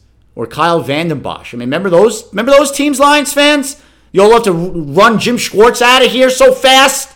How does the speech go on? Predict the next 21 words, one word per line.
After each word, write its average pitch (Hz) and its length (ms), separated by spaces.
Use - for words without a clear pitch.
Remember 185 140
when 254 100
the 226 60
Lions 220 220
actually 220 200
had 185 200
guys 196 260
on 170 100
defense 208 300
could 185 100
make 196 160
a 180 60
play? 214 320
Stephen 208 400
Tulloch, 247 380
remember 202 260
him? 240 400
DeAndre 196 480
Levy, 214 320
remember 208 380
him? 247 500